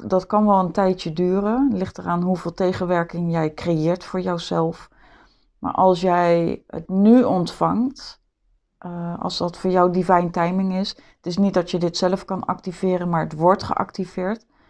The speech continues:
vanuit jouw ziel. En hoogstwaarschijnlijk de mensen die resoneren met dit bericht, zal het ook gewoon geactiveerd gaan worden de komende tijd.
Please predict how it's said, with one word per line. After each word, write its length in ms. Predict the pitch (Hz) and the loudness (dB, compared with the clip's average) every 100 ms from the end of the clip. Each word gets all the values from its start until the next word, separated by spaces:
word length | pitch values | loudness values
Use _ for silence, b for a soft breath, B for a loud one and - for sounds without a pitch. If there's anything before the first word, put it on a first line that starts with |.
| _ _ | _ _
vanuit 340 | - 196 190 | -4 0 2
jouw 160 | 196 185 | 2 0
ziel. 440 | 175 185 190 196 | 0 0 0 0
En 100 | - | -2
hoogstwaarschijnlijk 760 | 175 180 196 190 180 180 175 170 | 0 0 0 -4 -2 0 0 0
de 80 | 170 | 0
mensen 440 | 175 185 175 175 | 0 0 -2 -4
die 340 | 170 180 170 b b b b | 0 0 -2 b b b b
resoneren 640 | - 180 180 185 180 196 196 | 0 2 2 2 2 2 2
met 160 | 180 | 0
dit 180 | 175 170 | 0 0
bericht, 600 | 175 170 180 170 - - _ | 0 2 0 -2 -12 -20 _
zal 400 | - 160 180 185 | -8 2 4 4
het 120 | 175 160 | 2 0
ook 180 | 160 | -4
gewoon 240 | - 170 160 | -2 -2 -2
geactiveerd 640 | - 165 - 165 175 165 | -4 -8 -12 -6 -6 -4
gaan 180 | 180 156 | -4 0
worden 300 | 156 185 214 | 0 0 -2
de 120 | 226 | -4
komende 420 | 226 208 196 196 | 0 0 0 -4
tijd. 440 | - 175 175 175 | -6 -6 -6 -8